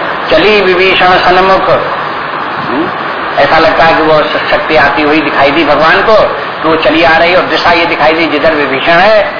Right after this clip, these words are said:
उसी तरफ शक्ति चली आ रही। हम्म?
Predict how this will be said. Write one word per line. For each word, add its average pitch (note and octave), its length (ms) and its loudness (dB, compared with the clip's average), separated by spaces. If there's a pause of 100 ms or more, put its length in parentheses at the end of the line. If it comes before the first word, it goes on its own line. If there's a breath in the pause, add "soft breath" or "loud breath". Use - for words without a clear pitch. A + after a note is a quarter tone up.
(160)
उसी F3 180 -2
तरफ E3+ 200 0
शक्ति D#3+ 240 -4
चली D3 240 -2
आ D3+ 100 4
रही। D#3 140 0 (1700)
हम्म? C3 220 -2